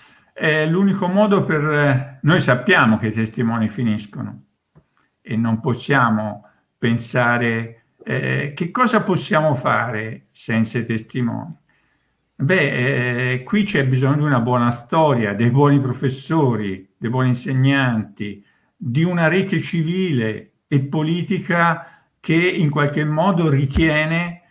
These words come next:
che, eh, la difesa della democrazia e della tolleranza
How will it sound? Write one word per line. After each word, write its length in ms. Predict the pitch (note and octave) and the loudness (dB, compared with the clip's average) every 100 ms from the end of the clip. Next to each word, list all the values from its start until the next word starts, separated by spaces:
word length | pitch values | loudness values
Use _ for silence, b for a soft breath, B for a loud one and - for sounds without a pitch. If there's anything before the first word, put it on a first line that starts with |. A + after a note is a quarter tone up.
| b b _ - | b b _ -2
che, 460 | D3 D#3 E3+ - | 0 0 -2 -4
eh, 600 | - C3 C3 A#2 A#2+ A#2+ A#2 | -4 -2 -2 -2 -6 -6 -2
la 220 | C3 C#3 | 0 2
difesa 440 | C#3+ - E3+ - | 0 0 -2 0
della 240 | C3 C3 B2+ | 2 2 2
democrazia 1040 | B2+ C3+ C3 A#2+ - - F#3 C#3 A#2+ - | 2 2 2 -2 -2 -8 0 2 2 2
e 160 | D#3 D3+ | 0 2
della 280 | F#3+ F3+ | 2 2
tolleranza 1120 | C#3 C#3 C3 B2+ B2 B2+ B2 - C#3 C3+ - | 2 2 2 4 2 2 0 -2 -4 -6 -8